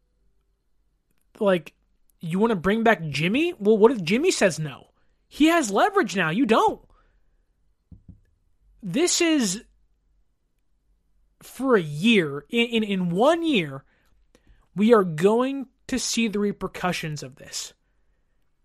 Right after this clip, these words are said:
And I hope I'm wrong. I hope Trey Lance comes out balls.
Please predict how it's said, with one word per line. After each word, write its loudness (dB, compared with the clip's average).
And -4
I 4
hope 0
I'm 0
wrong. -14
I 0
hope 0
Trey 2
Lance -2
comes -4
out 2
balls. -2